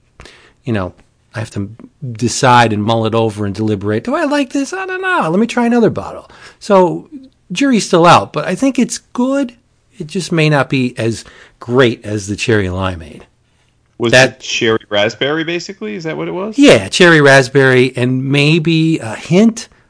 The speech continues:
Speaker 1: of vanilla, just for the white of the bomb pop.
Speaker 2: Mm-hmm.
Speaker 1: Yeah, it wasn't bad. It wasn't bad.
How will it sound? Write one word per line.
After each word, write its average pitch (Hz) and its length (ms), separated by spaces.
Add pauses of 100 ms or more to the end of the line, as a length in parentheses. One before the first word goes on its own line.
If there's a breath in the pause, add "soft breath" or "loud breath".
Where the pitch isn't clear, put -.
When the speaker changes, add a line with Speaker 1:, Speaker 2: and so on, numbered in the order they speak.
(140)
Speaker 1:
of 185 140
vanilla, 208 540
just 156 180
for 170 120
the 143 100
white 120 380 (320)
of 147 160
the 151 80
bomb 156 240
pop. 185 300 (440)
Speaker 2:
Mm-hmm. 120 420 (100)
Speaker 1:
Yeah, 247 120
it 165 80
wasn't 240 300
bad. 120 240
It - 60 (420)
wasn't 156 180
bad. 107 160